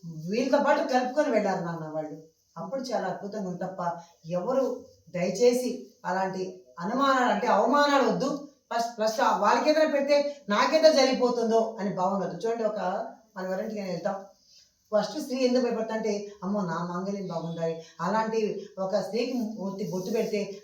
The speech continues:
నా మాంగళ్యం ఏమైనా అయిపోతుందేమో, ఏమైపోదు. ఎందుకంటే దేవుడు ఆ రోజు రాత్రి చూస్తే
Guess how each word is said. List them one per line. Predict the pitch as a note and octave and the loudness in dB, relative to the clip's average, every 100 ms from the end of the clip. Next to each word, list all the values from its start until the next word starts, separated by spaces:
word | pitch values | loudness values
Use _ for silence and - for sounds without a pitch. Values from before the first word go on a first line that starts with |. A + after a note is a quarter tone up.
| F3+ | -4
నా | F#3 | 0
మాంగళ్యం | A3+ A#3+ C4+ B3+ | 4 4 6 4
ఏమైనా | A#3+ A3+ | 2 0
అయిపోతుందేమో, | G3+ F#3 A3 G#3+ G3 F3+ F#3 F#3 - - - | 0 0 -2 0 0 -2 -4 -8 -16 -20 -16
ఏమైపోదు. | D#3+ E3+ F#3 G3 A3 A3 G3+ F#3 F3+ D#3 - - _ _ _ _ E3+ | -8 -2 -2 2 2 2 -2 -4 -6 -6 -12 -20 _ _ _ _ -8
ఎందుకంటే | G3 G#3+ F3+ | -4 -2 0
దేవుడు | G#3+ A#3+ | 2 4
ఆ | A#3 | 4
రోజు | G#3+ G#3+ | 4 2
రాత్రి | G#3 G#3 G#3+ G#3 F#3 | 2 2 2 2 0
చూస్తే | F3+ G3+ G3+ G3+ | -4 -4 -4 -6